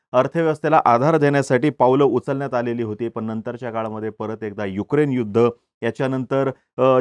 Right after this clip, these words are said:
सप्लाय चेन जी आहे, त्याच्यामध्ये डिस्टर्बन्स जो निर्माण झालेला होता, जागतिक किमती वाढलेल्या होत्या, महागाईचा भडका उडालेला होता,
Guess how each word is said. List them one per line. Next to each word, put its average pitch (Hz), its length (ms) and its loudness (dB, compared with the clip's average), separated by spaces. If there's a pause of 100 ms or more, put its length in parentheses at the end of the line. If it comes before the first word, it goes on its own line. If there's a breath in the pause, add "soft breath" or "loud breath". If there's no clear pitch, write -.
सप्लाय 170 400 0
चेन 143 260 -4
जी 120 120 -4
आहे, 107 180 -4
त्याच्यामध्ये 123 560 -6
डिस्टर्बन्स 139 500 -2
जो 156 80 2
निर्माण 131 360 0
झालेला 117 340 -2
होता, 104 340 -4
जागतिक 107 500 -10
किमती 120 260 -6
वाढलेल्या 117 500 2
होत्या, 113 260 2
महागाईचा 113 520 -2
भडका 107 300 -4
उडालेला 131 520 -4
होता, 110 280 -4